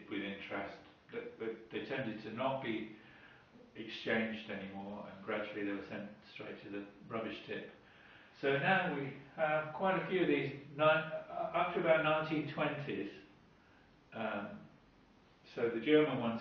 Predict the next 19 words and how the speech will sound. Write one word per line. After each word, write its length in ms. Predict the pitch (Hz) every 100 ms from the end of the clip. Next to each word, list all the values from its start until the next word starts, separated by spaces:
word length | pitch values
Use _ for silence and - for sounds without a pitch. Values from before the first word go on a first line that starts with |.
| -
kicked 240 | 131 -
in 140 | 123 110
around 280 | 107 107
eighteen 300 | 110 110 110
nineties, 440 | 113 113 110 107 95 -
but 200 | 104 - - - - -
some 160 | 123 -
twenty 220 | 117 120
years 280 | 117 113 110
later, 480 | 107 107 107 101 101
we 80 | 113 -
started 380 | 165 156 156 117
to 60 | 135
get 240 | 120 -
a 20 |
few, 360 | 139 123 123 - - - - - -
um, 360 | 113 107 104 101 117
being 260 | 113 107
made. 320 | 107 107 107